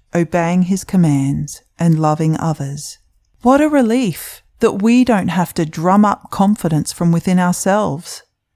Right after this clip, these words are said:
but instead can peg our confidence on a faithful God. What a relief that we don't have to decide how to live, but can confidently live under God's authority,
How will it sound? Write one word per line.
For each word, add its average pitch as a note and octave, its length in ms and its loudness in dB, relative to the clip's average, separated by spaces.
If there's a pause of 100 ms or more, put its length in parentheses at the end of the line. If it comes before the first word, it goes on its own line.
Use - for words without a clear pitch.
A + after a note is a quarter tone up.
but F3 100 0
instead F3 600 0 (120)
can F3+ 220 0
peg B3 340 -4
our E3 140 -2
confidence - 760 -4
on F3 140 2
a - 20 0
faithful F#3 480 -2
God. E3+ 540 -4 (580)
What G3 240 4
a A3 60 2
relief F#3+ 840 -2 (120)
that F3 140 -4
we F#3 140 2
don't F#3+ 200 0
have F#3 180 -2
to E3+ 100 -4
decide F3 440 -2
how F3 160 -2
to E3+ 160 -6
live, D#3+ 560 -4 (400)
but F3 160 -2
can E3 180 -2
confidently G#3+ 880 -2
live D3+ 480 -4 (120)
under E3+ 200 0
God's F3+ 380 -2
authority, C#3 720 -6